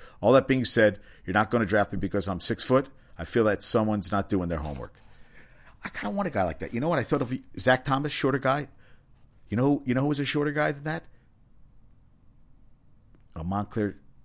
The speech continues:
a Montclair State graduate, Sam Mills. It's another guy.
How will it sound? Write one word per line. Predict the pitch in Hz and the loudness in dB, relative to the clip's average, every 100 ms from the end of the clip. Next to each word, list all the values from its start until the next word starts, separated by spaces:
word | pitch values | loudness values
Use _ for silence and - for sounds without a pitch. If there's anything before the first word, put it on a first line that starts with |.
| - - - | -20 -18 -8
a | |
Montclair | 98 101 113 | -6 -6 -8
State | 101 - 107 | -10 -10 -12
graduate, | - 107 95 78 - | -10 -12 -10 -12 -10
Sam | - 101 104 101 - | -8 -8 -10 -10 -8
Mills. | 101 90 - - - - - - - | -8 -8 -10 -14 -18 -20 -20 -20 -14
It's | - | -4
another | 139 131 | -2 -2
guy. | 98 76 | -2 -6